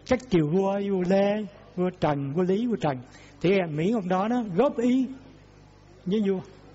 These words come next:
Thí dụ ông vua ông hỏi về việc trị an đất nước,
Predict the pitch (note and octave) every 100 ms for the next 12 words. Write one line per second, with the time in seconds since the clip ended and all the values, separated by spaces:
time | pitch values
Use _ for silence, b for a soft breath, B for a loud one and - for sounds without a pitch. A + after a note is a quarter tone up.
0 | - - - - - - - - - B3+
1 | G3 F#3 G3+ G3+ G#3 D3 C3 E3+ E3 C#3
2 | B2+ A#2+ - - C#3+ F#3+ F#3 F#3 A3 G#3+